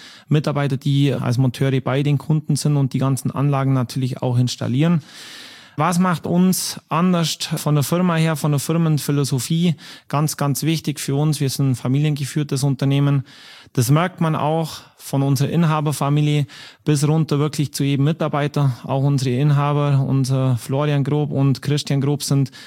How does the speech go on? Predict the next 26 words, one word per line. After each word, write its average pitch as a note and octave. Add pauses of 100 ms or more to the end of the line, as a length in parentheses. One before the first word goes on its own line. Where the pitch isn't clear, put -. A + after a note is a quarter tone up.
(120)
auf C3
der A#2+
Hausmesse D3
jeden C#3+
Tag C#3+
präsent. C#3+ (580)
Wir C3
freuen D3
uns C#3
riesig, D#3+
auch C#3
als C3
Mitarbeiter C#3+
dann C#3+
natürlich C3+
direkten C#3+
Draht C#3+
zu C#3
unseren B2+
Inhabern C#3
zu C3+
haben, C3
selbst C3
bei B2+
der B2
Firmengröße. C#3+